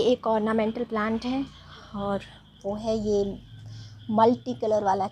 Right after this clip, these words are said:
croton, जो कि बहुत ही ज़्यादा प्यारा है, बहुत ही ज़्यादा अच्छा इसका color है।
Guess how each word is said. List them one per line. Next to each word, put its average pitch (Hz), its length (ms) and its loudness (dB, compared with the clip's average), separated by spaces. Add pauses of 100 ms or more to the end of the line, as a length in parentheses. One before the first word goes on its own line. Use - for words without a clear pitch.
(120)
croton, 226 580 -2 (120)
जो - 180 -6
कि 233 160 -4 (180)
बहुत 220 340 -2
ही 226 80 -2
ज़्यादा 208 280 -2
प्यारा 202 340 0
है, 240 320 -2
बहुत 220 420 -4
ही 226 80 -8
ज़्यादा 208 260 -2 (200)
अच्छा - 240 -8
इसका 208 240 -6
color 208 380 -4
है। 269 200 -2